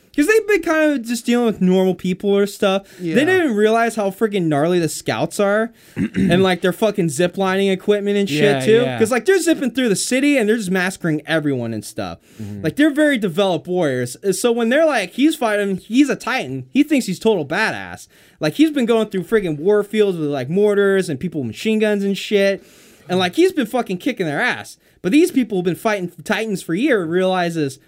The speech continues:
Speaker 1: "Oh, shit, these people are a legit
Speaker 2: <laughs>
Speaker 1: fucking problem."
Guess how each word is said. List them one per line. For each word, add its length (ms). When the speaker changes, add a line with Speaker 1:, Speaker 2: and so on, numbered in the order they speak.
Speaker 1:
"Oh, 180
shit, 500
these 240
people 240
are 100
a 40
legit 560
Speaker 2:
<laughs> 100
Speaker 1:
fucking 360
problem." 420